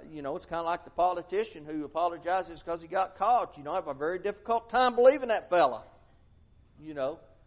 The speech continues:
But the good thing is this. I don't have to. All I have to do is take their word for it, right? We don't send out private investigators, do we? Someone comes in, they say, uh,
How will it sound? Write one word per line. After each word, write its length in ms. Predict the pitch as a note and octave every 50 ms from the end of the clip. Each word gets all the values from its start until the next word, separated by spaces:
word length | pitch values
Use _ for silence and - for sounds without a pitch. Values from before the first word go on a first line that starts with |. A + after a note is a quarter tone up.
| _ _ _ _ - - _ - - - - - - - - - - _ _ _ _ _ _ _ _ _ _ _ _ _ - - A#2+
But 220 | C#3 F#3+ A3+ A3+ -
the 60 | F#3
good 240 | F#3 B3+ C#4+ - -
thing 240 | A3+ G#3 G3+ G3 F3+
is 140 | D#3+ C#3
this. 480 | D#3+ G#3 G#3+ G#3 D3 C3 - - - - - - - - - - _ - _ _ _ _ _ -
I 180 | D3 D#3+ F#3 F#3+
don't 260 | F#3+ F3+ E3+ E3 D#3+ - F3
have 440 | F3+ F#3 F#3+ F#3+ - - - - -
to. 340 | - D3+ C#3+ C3+ B2+ A#2+ G#2+ G#2+ G#2+ - - - - - - - - - - _ _ - - _ _ _ -
All 200 | - D#3 E3 D#3+
I 140 | E3 F3 F3+
have 320 | E3 E3+ E3 D#3 D3 - -
to 80 | C#3
do 460 | B2 C3 D3 C#3+ D3 D3 D3 C#3 C3 -
is 300 | - B2+ B2 A#2 A#2 - - - - - - - - -
take 220 | - D3+ C#3 - -
their 80 | C3
word 320 | B2 B2 C3+ C#3 C3+ A#2+ G#2 -
for 240 | - A2 - - -
it, 80 | - -
right? 320 | - A#2+ B2 B2 A#2+ - - - - _ _ _ _ _ _ _ _ _ _ _ - _ - - -
We 120 | C3+ C#3+
don't 220 | D3+ E3 E3 D3+
send 240 | - - E3 D#3 D#3
out 220 | D#3+ D#3 D3 - -
private 280 | D3 C#3 C3 B2 B2+
investigators, 640 | A#2 A#2+ C3 A#2 - - - B2+ A#2 A2+ A2+ A2+ A#2
do 120 | B2+ B2+
we? 260 | A#2 G#2+ G2+ G2+ - _ _ _ _ _ _ _ _ _ _ _ - -
Someone 220 | D#3 D#3 D#3 D3
comes 320 | - E3 D#3+ D#3 C#3 D#3
in, 240 | D#3+ E3 E3+ E3 D3+
they 100 | C#3 C3+
say, 480 | C3 - D3 C#3+ C#3 C#3 C3+ B2+ B2 A#2+
uh, 240 | A#2+ A#2 A2+ A#2